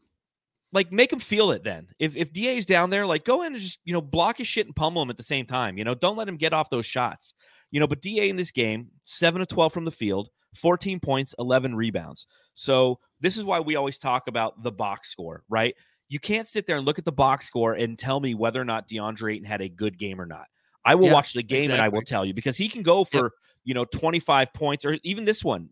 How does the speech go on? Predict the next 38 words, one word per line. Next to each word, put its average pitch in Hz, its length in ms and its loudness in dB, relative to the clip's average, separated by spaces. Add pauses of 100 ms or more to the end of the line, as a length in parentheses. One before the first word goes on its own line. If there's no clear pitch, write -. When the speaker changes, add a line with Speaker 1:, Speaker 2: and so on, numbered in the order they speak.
(140)
Speaker 1:
box 170 280 2
score. 139 340 0
That's 175 180 -2
a 277 40 -6
good 240 160 -8
looking, 240 400 -8
you 202 100 -2
know, 220 160 -8
seven, 175 360 0
twelve. 180 280 4
He's 185 160 -4
efficient. 180 480 -2
Speaker 2:
Yeah. - 520 -2
Speaker 1:
Fourteen 190 360 4
for 202 160 2
eleven, 180 440 4 (300)
you 139 160 2
know, 156 140 4
six - 440 0
offensive 185 480 2
rebounds. 165 380 0
So 156 80 -4
he 156 120 -2
was 170 120 -6
down 165 180 0
there 151 120 -2
fighting, 160 440 -2 (400)
you 135 80 0
know, 151 100 6
but 156 120 2
he 170 80 6
had - 100 4
four 165 360 2
turnovers 127 520 0
in 110 60 -6
this 104 180 -8
game. 101 300 -8 (340)
And 143 320 0